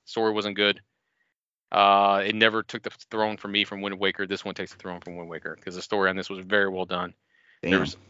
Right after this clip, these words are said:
Speaker 1: always something to do, no matter where I go. There was always somebody I talked to, which either an indicator gives me a sub quest,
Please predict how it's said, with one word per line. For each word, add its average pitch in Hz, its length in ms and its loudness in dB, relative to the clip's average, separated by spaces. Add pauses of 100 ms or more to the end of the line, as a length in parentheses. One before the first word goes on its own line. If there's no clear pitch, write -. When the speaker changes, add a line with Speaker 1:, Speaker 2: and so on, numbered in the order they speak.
(120)
Speaker 1:
always 131 320 8
something 123 300 0
to 101 80 -2
do, 98 280 0
no 104 100 -4
matter 104 180 4
where 104 180 6
I 107 40 6
go. 101 220 2
There 98 100 -2
was 98 80 -14
always 107 340 -2
somebody 107 320 4
I 95 60 4
talked 104 280 4
to, 104 140 -6
which 98 240 -12
either 104 280 -4
an 104 120 -8
indicator 123 640 2 (220)
gives 107 200 -8
me 113 200 -2
a 104 320 4
sub 127 240 0
quest, 147 380 2